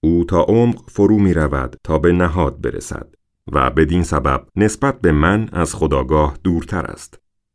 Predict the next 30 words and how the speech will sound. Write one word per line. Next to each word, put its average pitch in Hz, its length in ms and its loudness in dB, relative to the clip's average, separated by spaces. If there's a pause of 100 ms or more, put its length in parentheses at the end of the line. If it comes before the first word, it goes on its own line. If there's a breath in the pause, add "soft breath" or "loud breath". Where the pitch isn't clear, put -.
(160)
و 65 220 0
دست 80 320 0
آخر 90 300 4
این 82 180 2
که 69 320 -4 (320)
ترس 131 300 -2
از 113 200 0
مرگ 101 360 2
را 92 220 4
مشابه 104 640 2
ترس 117 320 -4
از 76 240 -2
وجدان 76 480 -2 (280)
به 90 100 0
عنوان 110 460 4
تحول 104 580 0
ترس 98 360 -4
از 87 240 0
اختگی 85 520 -2
درک 67 380 -6
می‌کنیم 62 460 -6 (380)
و 67 320 0
در 113 200 0
می‌یابیم 90 600 0 (160)
با 98 140 2
چیزی 120 380 0
سر 92 240 0
و 85 40 2
کار 80 260 0
داریم 65 480 -2